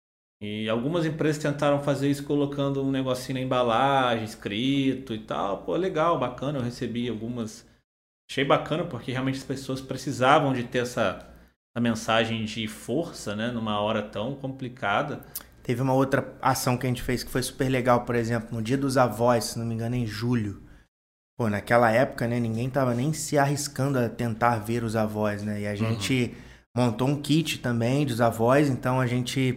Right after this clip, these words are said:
Speaker 2: personalizou a embalagem. Ela é com a carinha assim, a gente botou um adesivo na nossa logo, fez tipo um avatar de, de idoso, né?
Speaker 1: Uhum.
Speaker 2: E, e a gente comprou vários porta-retratos também,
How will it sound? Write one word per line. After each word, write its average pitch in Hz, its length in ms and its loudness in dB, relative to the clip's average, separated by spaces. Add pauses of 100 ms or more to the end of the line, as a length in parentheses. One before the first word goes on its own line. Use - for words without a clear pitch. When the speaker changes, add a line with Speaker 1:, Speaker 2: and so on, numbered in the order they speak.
Speaker 2:
personalizou 123 640 2
a 131 60 4
embalagem. 123 720 4 (420)
Ela 110 160 2
é 120 80 2
com 117 140 -2
a 123 60 4
carinha 117 480 6
assim, 110 500 -2
a - 40 -6
gente 98 140 -10
botou 113 260 -4
um - 20 2
adesivo 110 800 -2
na 107 160 -2
nossa 110 280 0
logo, 117 440 2 (440)
fez 117 80 0
tipo - 180 -6
um 139 80 6
avatar 117 600 8
de, 104 280 -2
de 110 140 -4
idoso, 147 560 4 (160)
né? 120 140 2
Speaker 1:
Uhum. 104 200 -4 (480)
Speaker 2:
E, 123 840 6
e 123 100 2
a 120 60 4
gente 131 220 2
comprou 135 320 2
vários 147 240 8
porta-retratos 123 840 4
também, 127 400 0